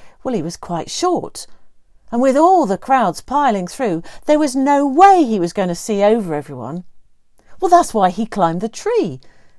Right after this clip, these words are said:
so he could get a really good view and see Jesus for himself. Genius! He wasn't going to let his lack of height stop him. Well, he was obviously really looking for something,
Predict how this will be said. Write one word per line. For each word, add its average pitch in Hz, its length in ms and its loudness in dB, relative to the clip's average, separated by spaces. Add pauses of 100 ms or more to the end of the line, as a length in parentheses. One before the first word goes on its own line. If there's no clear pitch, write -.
so - 160 -4
he 233 60 -2
could 247 120 -8
get - 180 0
a 214 40 -2
really 285 480 0
good 254 200 -4
view 277 220 0
and 185 220 -2
see 330 360 0
Jesus 175 600 -4 (240)
for - 140 -4
himself. 247 720 0 (520)
Genius! 202 840 -4 (920)
He 190 220 -4
wasn't 180 360 -2
going 190 100 -4
to 170 80 0
let 190 180 -2
his - 180 -6
lack 196 300 -2
of 196 140 -4
height 277 280 -4
stop - 340 -8
him. 180 260 -6 (680)
Well, 277 120 -2
he 285 100 0
was 277 140 -2
obviously 254 580 0
really 294 800 0
looking 262 440 -4
for 180 120 -10
something, 147 580 -10